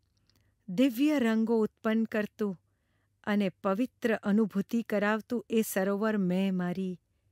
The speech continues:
નરી આંખે જોયું છે. માન્યમાં નથી આવતું, હું માનસરોવરને જોઈ જ રહી હતી. ચારે બાજુ પર્વતો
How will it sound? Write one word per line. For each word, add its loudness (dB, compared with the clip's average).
નરી 2
આંખે -6
જોયું -8
છે. -18
માન્યમાં 4
નથી -2
આવતું, -4
હું 2
માનસરોવરને 0
જોઈ -2
જ -6
રહી -4
હતી. -10
ચારે 0
બાજુ 0
પર્વતો -2